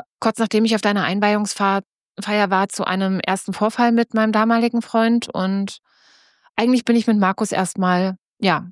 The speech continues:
geflüchtet. Also der hat sofort gemerkt, also ohne dass ich das damals im Detail erzählt hätte, ups, das war hier irgendwie nicht gut. Das hatte was mit i-, meinem damaligen Freund eben auch zu tun, der in die gleiche Straße inzwischen war, gezogen war wie ich. Und ich habe einfach Abstand gebraucht. Und Markus hat gesagt, pass auf,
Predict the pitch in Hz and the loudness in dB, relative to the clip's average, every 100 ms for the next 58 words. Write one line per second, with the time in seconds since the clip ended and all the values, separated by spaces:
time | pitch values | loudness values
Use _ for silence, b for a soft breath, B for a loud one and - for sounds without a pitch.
0 | - 185 202 202 170 170 - 180 202 214 | -4 -2 0 0 -2 -4 -2 -2 0 -2
1 | 208 202 196 196 175 - 196 185 170 180 | 0 0 0 0 -2 0 0 0 -2 -4
2 | 180 185 185 180 170 160 - 196 214 - | -4 0 0 -2 -4 -4 -2 0 0 0
3 | 180 175 180 180 190 - 202 - - 170 | -2 -2 -2 -2 -2 0 -2 -4 -10 -4
4 | 170 185 156 180 175 190 233 - 240 247 | 0 2 2 2 2 2 0 -2 -2 0
5 | 170 185 185 175 180 - B B B 196 | -2 -2 0 -2 -2 -8 B B B -12
6 | - 220 - - _ _ 202 208 190 202 | -4 -4 -4 -16 _ _ 0 2 2 2
7 | 202 190 185 - 208 185 180 170 - - | 2 0 -2 -2 0 0 0 -2 -4 -2
8 | 233 240 196 180 170 170 180 190 - 190 | 2 4 2 0 -2 -2 -2 -6 -4 -4
9 | 190 214 - 220 220 214 208 - 226 220 | -2 -4 -4 -4 0 0 -2 -2 -2 0
10 | 214 208 202 - 208 190 180 180 175 185 | 0 2 0 0 -2 -2 -4 -4 -4 -4
11 | - - 175 160 - - - 143 - 170 | -6 -6 -6 -6 -8 -10 -8 -8 -6 -2
12 | 175 185 185 - 170 180 175 - 185 | -2 -2 -4 -2 -4 -2 -2 0 -2